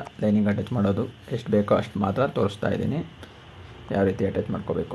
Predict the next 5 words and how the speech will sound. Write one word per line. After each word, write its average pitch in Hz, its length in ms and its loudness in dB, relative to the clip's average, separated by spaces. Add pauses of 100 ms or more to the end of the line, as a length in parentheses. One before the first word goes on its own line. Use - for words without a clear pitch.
ಅನ್ನೋದನ್ನು. 87 400 -2 (1600)
ಸ್ಟಿಚಿಂಗ್ 117 400 2
ಮಾತ್ರ 98 180 4 (100)
ಕ್ಲೀನಾಗಿ 104 360 6
ತೋರಿಸ್ತೀನಿ 104 340 0